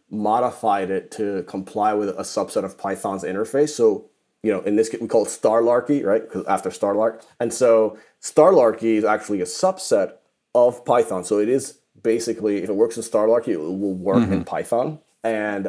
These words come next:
Speaker 1: and the idea is that if you're a data scientist and you're using it to, to run all your analytics and stuff, because mostly you're using something like a
Speaker 2: Right.
Speaker 1: Python language,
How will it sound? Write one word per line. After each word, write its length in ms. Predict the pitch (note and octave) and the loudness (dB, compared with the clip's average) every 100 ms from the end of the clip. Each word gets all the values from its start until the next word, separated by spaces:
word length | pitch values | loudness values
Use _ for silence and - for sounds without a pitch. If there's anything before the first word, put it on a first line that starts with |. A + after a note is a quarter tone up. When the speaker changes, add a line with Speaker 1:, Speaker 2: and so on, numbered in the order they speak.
| - | -4
Speaker 1:
and 180 | A2 A2 | -2 -2
the 60 | |
idea 320 | A2 G2+ C3 | -2 -2 -2
is 160 | A#2 A2 | 0 0
that 300 | A2+ G2 - | -2 -4 -6
if 160 | G#2+ - | -12 -4
you're 140 | C3+ | -2
a 100 | C3 | 0
data 240 | A2+ A2+ G#2+ | 0 -2 -2
scientist 560 | A2+ G2+ G2 G2+ F#2+ | -4 -6 -6 -8 -8
and 100 | G#2 | -6
you're 120 | G2+ | -4
using 380 | G2+ G#2 G#2 G#2+ | -6 -6 -8 -6
it 120 | G2+ - | -8 -10
to, 120 | F#2+ | -14
to 180 | G#2 G#2 | -8 -6
run 300 | G#2+ G#2 G#2 | -4 -2 -4
all 160 | G2+ | -4
your 120 | G2 | -6
analytics 600 | G2 F#2+ F#2+ G#2+ G2+ - | -6 -6 -4 -4 -4 -6
and 100 | F#2+ | -10
stuff, 400 | F2 F#2+ F#2 - _ | -8 -6 -6 -8 _
because 240 | G#2+ G#2+ F2+ | -10 -6 -4
mostly 340 | G2 G2 F2+ | -4 -4 -8
you're 180 | E2 G2 | -8 -10
using 160 | F#2+ F#2+ | -10 -6
something 280 | - G2 F2+ | -4 -4 -4
like 100 | F2+ | -6
a 40 | |
Speaker 2:
Right. 220 | - B2 | -2 0
Speaker 1:
Python 240 | F2 G2+ F2+ | 0 -4 -6
language, 400 | F2+ F2+ G#2+ | -6 -4 -4